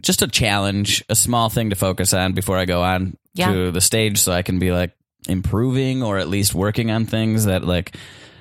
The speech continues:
Speaker 1: at least just honing, maybe not even honing, but keeping up. <laughs>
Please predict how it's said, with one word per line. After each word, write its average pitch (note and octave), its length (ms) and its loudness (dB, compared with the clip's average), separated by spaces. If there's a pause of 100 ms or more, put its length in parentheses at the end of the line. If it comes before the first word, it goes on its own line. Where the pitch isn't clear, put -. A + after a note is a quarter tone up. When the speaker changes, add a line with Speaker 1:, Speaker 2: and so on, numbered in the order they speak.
(140)
Speaker 1:
at G#2 100 -2
least C#3 240 2
just - 160 0
honing, A#2 520 -2
maybe D3+ 340 -2
not D3+ 60 2
even G2+ 160 0
honing, F2+ 420 0
but E2+ 200 -4
keeping E3+ 320 0
up. G2 280 0
<laughs> - 40 -2